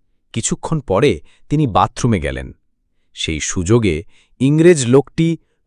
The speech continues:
চুপি চুপি তার জুতো জানালা দিয়ে বাইরে ছুঁড়ে ফেলল।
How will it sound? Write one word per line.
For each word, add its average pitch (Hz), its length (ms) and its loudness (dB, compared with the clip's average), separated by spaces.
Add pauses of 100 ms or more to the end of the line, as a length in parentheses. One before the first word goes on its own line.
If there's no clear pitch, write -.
(120)
চুপি 220 260 0
চুপি 220 260 -2
তার 175 320 0
জুতো 120 480 2 (380)
জানালা 127 480 2
দিয়ে 156 220 2
বাইরে 104 440 2
ছুঁড়ে - 260 2
ফেলল। 67 380 -4